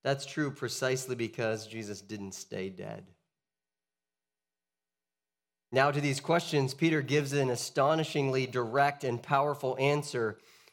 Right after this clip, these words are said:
without being disrespectful. He says, "Rulers of the people and elders."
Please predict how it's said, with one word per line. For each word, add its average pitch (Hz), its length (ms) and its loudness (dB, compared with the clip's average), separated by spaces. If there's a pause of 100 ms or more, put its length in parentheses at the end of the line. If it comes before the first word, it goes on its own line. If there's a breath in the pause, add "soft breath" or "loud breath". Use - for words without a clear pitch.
(100)
without 135 420 0
being 127 260 0
disrespectful. 123 920 -10 (1600)
He 117 100 -10
says, 104 360 -6
"Rulers 110 480 -4
of 92 100 -8
the 95 80 -10
people 110 420 -8
and 92 120 -6
elders." 95 640 -10